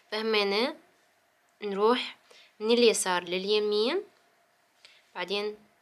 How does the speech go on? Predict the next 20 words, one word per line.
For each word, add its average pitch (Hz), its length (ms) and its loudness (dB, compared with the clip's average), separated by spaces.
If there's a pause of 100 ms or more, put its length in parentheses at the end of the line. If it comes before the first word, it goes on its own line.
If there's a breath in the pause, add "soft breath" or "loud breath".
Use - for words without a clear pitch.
(140)
ندخل 202 380 -8
الحلقات 196 680 -4
الموجودة 190 760 -6 (1300)
دا، 190 240 -6 (120)
آه، 190 380 -4 (140)
أمامهم. 202 540 2 (140)
<laughs> - 280 -12 (1160 soft breath)
ندخلهم 196 560 -10
هيجي، 196 340 -8
نكمل 196 460 -6
نفس 220 240 -6
الطريقة. 196 720 -8 (580 loud breath)
بعدين 208 280 4
تبقى 208 280 -2
عندنا 185 200 0
حلقتين 240 680 -2
همينة 226 640 -4 (220)
بالنهاية، 202 680 -6 (1120)
هاي 214 120 0
الحلقتين 202 760 -8